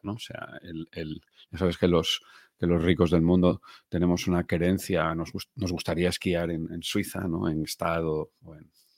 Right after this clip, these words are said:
Davos o donde sea. Y, y bueno, pues, eh, sí, y es verdad que, que el crecimiento de la economía mundial, pues, pues,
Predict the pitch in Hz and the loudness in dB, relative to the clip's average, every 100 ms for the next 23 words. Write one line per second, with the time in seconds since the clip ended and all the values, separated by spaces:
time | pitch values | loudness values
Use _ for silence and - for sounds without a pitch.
0 | _ _ _ 76 76 90 87 - 85 76 | _ _ _ -12 -4 -2 -2 -4 -4 -4
1 | 76 - 90 92 - - - _ 90 82 | -4 2 2 2 -8 -16 -18 _ 4 4
2 | 90 - - - _ _ _ 92 85 80 | 2 -6 -20 -20 _ _ _ 2 2 0
3 | 82 80 - 90 80 73 - - 90 101 | -2 -4 -6 -4 -4 -6 -8 -6 -2 0
4 | 80 87 95 95 92 - 87 - 85 - | 0 4 4 4 0 2 -4 -2 -6 0
5 | 92 92 104 98 95 95 95 95 95 104 | 2 6 8 6 6 4 4 6 6 4
6 | - 90 - _ - 92 | 2 -10 -12 _ -10 -10